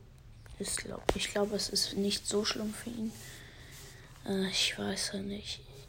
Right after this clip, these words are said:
Ich mach's mal lieber nicht. Ihr, ihr könnt dann zu Brawl Podcast gehen, um euch das anzuhören.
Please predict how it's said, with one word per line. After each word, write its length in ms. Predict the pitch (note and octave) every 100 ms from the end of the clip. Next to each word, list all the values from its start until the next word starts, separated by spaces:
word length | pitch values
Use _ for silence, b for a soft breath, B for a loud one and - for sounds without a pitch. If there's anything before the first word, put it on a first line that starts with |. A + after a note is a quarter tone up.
| -
Ich 140 | B3 B3+
mach's 260 | C4 -
mal 160 | A3+ G#3
lieber 300 | G3+ F#3+ F3+
nicht. 680 | F#3+ C4 C#4+ - - -
Ihr, 100 | G3+ A3 A3+ -
ihr 120 | G3+ G3+
könnt 260 | G#3 G3+
dann 120 | G3
zu 160 | F#3+ G#3
Brawl 280 | G#3+ A#3 G#3+
Podcast 560 | A3 - G#3 G3+ -
gehen, 240 | A3+ G#3+ G#3+
um 180 | G#3 A3+
euch 260 | G#3+ -
das 200 | G3+ -
anzuhören. 500 | G#3 G#3 G3+ G3+ G#3